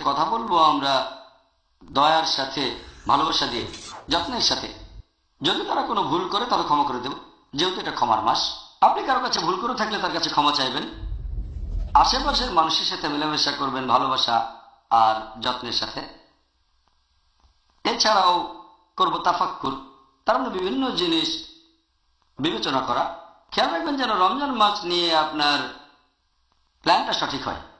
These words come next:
আর খেয়াল রাখবেন যেন সময় নষ্ট না করেন, এক মিনিটও না, এমনকি সেকেন্ডও না। এটা হলো অর্জন করার মাস। আর এছাড়াও এই রমজান হলো আত্মোন্নয়নের জন্য সবচেয়ে সেরা মাস।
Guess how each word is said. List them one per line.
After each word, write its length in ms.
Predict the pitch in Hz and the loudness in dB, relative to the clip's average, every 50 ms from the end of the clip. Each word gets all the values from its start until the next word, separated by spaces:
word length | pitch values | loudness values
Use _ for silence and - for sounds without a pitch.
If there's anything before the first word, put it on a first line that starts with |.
| _ _ _ _ _ - | _ _ _ _ _ -2
আর 100 | - 147 135 | 0 0 0
খেয়াল 260 | - - 190 233 269 | 2 0 0 0 0
রাখবেন 260 | 294 285 294 302 277 | -2 -4 -4 -6 -4
যেন 220 | 269 254 226 220 214 | -4 -2 -2 -2 -2
সময় 340 | - - - 220 285 330 | -2 0 0 2 2 2
নষ্ট 440 | 330 311 233 208 180 - - - - 196 185 180 175 156 | 2 2 2 2 0 0 -4 -4 0 0 0 0 0 -2
না 300 | 151 143 143 143 147 156 | -2 2 4 6 6 6
করেন, 400 | 151 156 143 147 147 147 151 151 151 - - - _ - | 4 2 0 0 0 0 -2 -6 -8 -12 -16 -12 _ 2
এক 220 | 208 262 - - | 2 2 2 0
মিনিটও 360 | 190 185 214 247 254 269 269 | -6 -6 -6 -4 -2 0 0
না, 280 | 262 277 302 320 - - - | 4 4 4 4 4 0 -2
এমনকি 280 | 202 208 202 - 190 | -2 -2 -2 -2 -6
সেকেন্ডও 400 | - - - 262 - 247 190 160 | -8 -6 -4 -4 -4 -2 -2 -2
না। 100 | 127 - - - - - - _ _ _ _ _ _ _ _ _ _ _ - | -4 -4 -8 -10 -16 -20 -20 _ _ _ _ _ _ _ _ _ _ _ -4
এটা 260 | - 214 240 277 247 | -4 0 2 4 4
হলো 140 | 214 190 180 | 6 6 6
অর্জন 260 | 165 165 170 220 214 | 4 4 2 -2 -4
করার 220 | - 165 139 135 123 | -4 -2 -2 0 2
মাস। 360 | 123 143 - - - - - - - - _ _ _ _ _ _ _ _ _ _ _ _ _ _ - | 4 4 4 2 -2 -8 -12 -16 -20 -20 _ _ _ _ _ _ _ _ _ _ _ _ _ _ 2
আর 280 | - 277 311 320 311 320 320 - - - - - - _ _ _ _ _ _ _ - | 4 6 6 6 4 2 -4 -8 -12 -16 -20 -20 -20 _ _ _ _ _ _ _ -2
এছাড়াও 600 | 226 262 - - - 226 220 214 208 202 202 - | -2 0 2 2 2 4 6 6 6 4 4 0
এই 120 | - 220 220 | -4 -2 2
রমজান 340 | 220 220 254 285 302 294 269 | 2 2 2 2 0 0 2
হলো 180 | 226 208 202 | 2 4 4
আত্মোন্নয়নের 600 | 175 175 175 - 254 277 285 262 233 208 196 185 | 4 2 2 -2 -2 -2 0 0 0 0 -2 -2
জন্য 140 | 175 180 170 | -2 0 0
সবচেয়ে 340 | - 185 170 170 - 139 - | 0 0 0 -2 0 -2 -2
সেরা 160 | 127 123 127 | 0 2 0
মাস। 300 | 113 101 85 - - - | 2 2 -2 -2 -6 -12